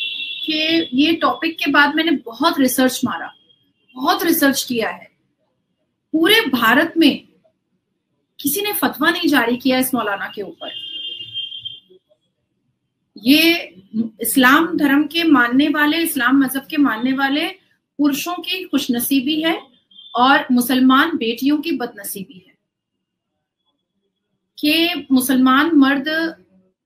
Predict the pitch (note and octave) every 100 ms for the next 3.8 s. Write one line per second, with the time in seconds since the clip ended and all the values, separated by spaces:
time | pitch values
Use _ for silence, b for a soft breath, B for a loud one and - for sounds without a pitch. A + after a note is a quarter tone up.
0 | _ - A3 A#3 A#3 B3+ B3+ C#4+ D4 D4
1 | E4+ _ _ _ _ _ _ _ _ _
2 | _ A3+ B3 A#3+ A#3+ C4+ C4+ C4+ C4 G#3+
3 | A#3 - C#4 D4 C#4+ C#4+ C#4+